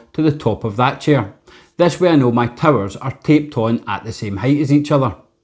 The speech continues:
Then I'm going to take one of my two remaining straws and balance this across the gap on top of those two short straws. This is a simple beam bridge. It's not being supported by anything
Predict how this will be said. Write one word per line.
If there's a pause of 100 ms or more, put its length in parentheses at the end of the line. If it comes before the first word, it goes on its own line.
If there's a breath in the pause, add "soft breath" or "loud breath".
(560 loud breath)
Then
I'm
going
to
take
one
of
my
two
remaining
straws (280 loud breath)
and
balance
this
across
the
gap
on
top
of
those
two
short
straws. (640 loud breath)
This
is
a
simple
beam
bridge. (180 soft breath)
It's
not
being
supported
by
anything